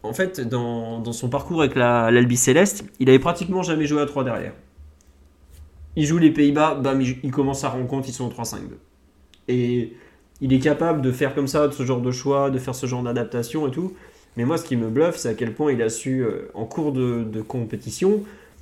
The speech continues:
Deschamps, par exemple, il joue avec quatorze, quinze joueurs, quoi, globalement. Les, les onze derniers, euh, bon, ils sont là pour animer le tournoi de ping-pong. On va pas faire semblant. Au contraire, lui,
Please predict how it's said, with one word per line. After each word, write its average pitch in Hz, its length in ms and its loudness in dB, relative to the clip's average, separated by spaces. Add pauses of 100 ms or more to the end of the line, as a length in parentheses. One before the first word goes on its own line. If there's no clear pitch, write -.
(140)
Deschamps, 160 360 2
par 135 100 -2
exemple, 143 260 -2
il 127 40 -2
joue 147 100 -2
avec 151 140 0
quatorze, 135 360 -2
quinze 135 180 -4
joueurs, 120 300 -2
quoi, - 140 -16
globalement. 101 380 -8 (140)
Les, 123 240 2
les 131 120 2
onze 135 180 2
derniers, 143 480 2
euh, 127 100 0
bon, 135 160 0
ils 123 80 -2
sont 127 160 -6
là 147 120 -2
pour 135 140 -6
animer 135 300 -2
le 123 140 -4
tournoi 127 220 -6
de 127 40 -6
ping-pong. 127 440 -6 (300)
On 123 40 -8
va 117 40 -8
pas 135 100 -2
faire 117 140 -6
semblant. 127 320 -4 (1000)
Au 117 80 -6
contraire, 147 520 -4 (640)
lui, 143 460 2